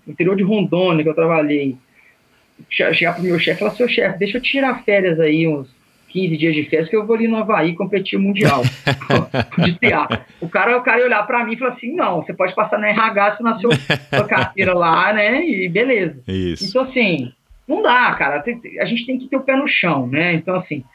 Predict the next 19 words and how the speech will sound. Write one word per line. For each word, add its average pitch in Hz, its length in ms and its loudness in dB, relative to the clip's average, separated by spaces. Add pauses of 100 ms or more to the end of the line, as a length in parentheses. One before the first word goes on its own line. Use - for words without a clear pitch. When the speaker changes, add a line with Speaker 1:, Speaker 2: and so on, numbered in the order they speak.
(260)
Speaker 1:
aí 175 240 4
a 220 40 -2
partir 226 220 0
de 240 60 -2
um 247 40 2
momento 190 400 2
eu, 180 140 -4 (360)
eu, - 100 -18 (320)
que - 60 -2
eu, 170 160 -2 (120)
eu 170 100 0
saí 170 340 0
dessa 190 240 2
área 156 220 2
de 160 80 0
engenharia, 156 420 0
abri 160 180 -2
um 180 100 0
negócio 165 720 -2